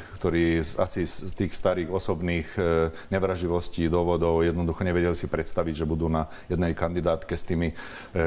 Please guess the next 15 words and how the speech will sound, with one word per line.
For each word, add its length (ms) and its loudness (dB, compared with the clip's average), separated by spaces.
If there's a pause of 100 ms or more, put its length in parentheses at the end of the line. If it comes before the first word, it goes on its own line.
(160)
ktorými 320 0
boli 320 2
predtým, 480 0
e, 400 2
spoločne 720 0
v 160 0
S 240 0
M 80 -2
K. 240 0 (720)
E, 260 2
napriek 380 0
tomu, 340 4
e, 240 4
prišlo, 480 2
e, 180 2